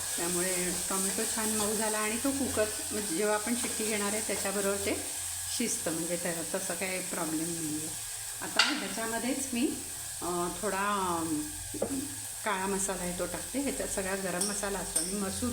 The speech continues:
करताना ना नेहमी, अ, थोडासा गरम मसाला असला ना, जर तुम्ही लाल मिरची पावडर टाकणार असाल, तुमच्याकडे जर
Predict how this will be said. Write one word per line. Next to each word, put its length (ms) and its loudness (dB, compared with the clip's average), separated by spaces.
करताना 380 -2
ना 140 0
नेहमी, 340 0
अ, 60 -2
थोडासा 420 2
गरम 260 2
मसाला 420 2
असला 360 2
ना, 140 0
जर 140 4
तुम्ही 200 4
लाल 180 4
मिरची 400 2
पावडर 400 4
टाकणार 340 2
असाल, 320 0
तुमच्याकडे 440 0
जर 200 2